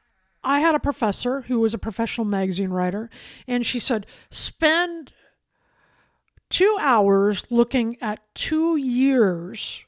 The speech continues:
worth of the magazine you wanted to write for." And then everything was print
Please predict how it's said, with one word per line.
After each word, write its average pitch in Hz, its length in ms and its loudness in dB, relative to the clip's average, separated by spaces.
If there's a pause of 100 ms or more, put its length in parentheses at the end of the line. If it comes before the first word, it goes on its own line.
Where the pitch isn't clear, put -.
(120)
worth 190 560 2
of 208 180 0
the 220 80 -2
magazine 208 540 0
you 196 100 0
wanted 190 240 -2
to 220 80 -10
write 294 220 -2
for." 190 220 -6
And 247 200 0
then 403 180 4
everything 240 380 0
was 202 160 0
print - 380 -6